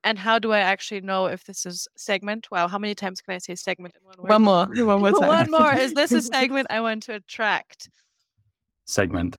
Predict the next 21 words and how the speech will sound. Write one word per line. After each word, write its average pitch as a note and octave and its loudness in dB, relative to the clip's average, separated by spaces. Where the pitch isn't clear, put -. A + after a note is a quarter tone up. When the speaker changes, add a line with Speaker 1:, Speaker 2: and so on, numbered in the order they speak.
Speaker 3:
Um, A#2 4
I C3+ 0
think E3+ -2
it D3+ 2
comes C3 2
down A#2+ 0
to B2+ -2
each A#2+ -6
individual G#2 -6
brand, G2+ -4
really. F#2 -16
I G2 -10
think G#2+ -6
it's A2 -14
not A#2 0
gonna G#2+ -6
be F#2+ -4
suitable F#2+ -8
for, F#2+ -8
for - -8
everyone F#2+ -6